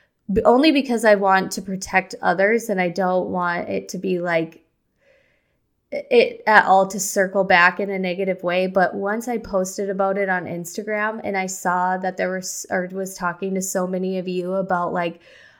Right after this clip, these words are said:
"I don't know the <laughs> right choice to make right now. I don't like how this is playing out. I don't like the changes that are arising due to this ongoing, prolonged," and we're not gonna get political about it,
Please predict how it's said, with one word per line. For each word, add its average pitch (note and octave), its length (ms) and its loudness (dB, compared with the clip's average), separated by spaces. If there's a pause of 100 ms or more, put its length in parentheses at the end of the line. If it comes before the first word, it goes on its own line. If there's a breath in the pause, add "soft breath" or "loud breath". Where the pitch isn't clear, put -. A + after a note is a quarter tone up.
(400 soft breath)
"I D4 220 6
don't C#4+ 300 2
know B3+ 200 6
the C4 140 4
<laughs> A#3 120 8
right A#3 220 4
choice A3+ 540 4
to B3 80 2
make G3 360 0
right A3+ 240 2
now. A#3 360 0
I A3 180 0
don't G#3 460 0
like G#3 380 2
how G#3 160 -2
this G3 280 -4
is G3 120 -10
playing G3 400 -2
out. F#3+ 340 0
I G3 100 0
don't F#3+ 320 -4
like G#3+ 300 -2
the G#3+ 100 -6
changes G3+ 640 -8 (340 loud breath)
that G3+ 180 4
are G3 240 2
arising F#3+ 600 0
due A3+ 300 0
to A3 180 -6
this F#3 260 -2 (360)
ongoing, G#3 920 -2 (100)
prolonged," G#3 960 -2
and F3 140 -12
we're F3 80 -16
not G3+ 300 -4
gonna B3 160 -10
get A3 240 -6
political F#3 600 -6
about F3 320 -6
it, F3+ 180 -10